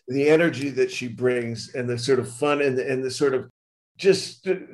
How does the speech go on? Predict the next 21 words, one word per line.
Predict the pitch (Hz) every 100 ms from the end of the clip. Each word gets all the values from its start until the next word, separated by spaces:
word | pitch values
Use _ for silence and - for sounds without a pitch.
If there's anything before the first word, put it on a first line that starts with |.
| 175 160 _ -
everything | 190 262 214 196
she | 165
brings | 156 165 165 165
to | 139
it | 127 -
sort | - 156
of | -
ups | 151 151 -
the | 139
game, | 120 143 123 117
you |
know? | 120 127 120
Like, | 139 -
she's | 135 123
one | 147
of | 139
those | 135 135
kind | 123 117
of | 104
actors | 120 123 120 113 110 -
who | 110 110 98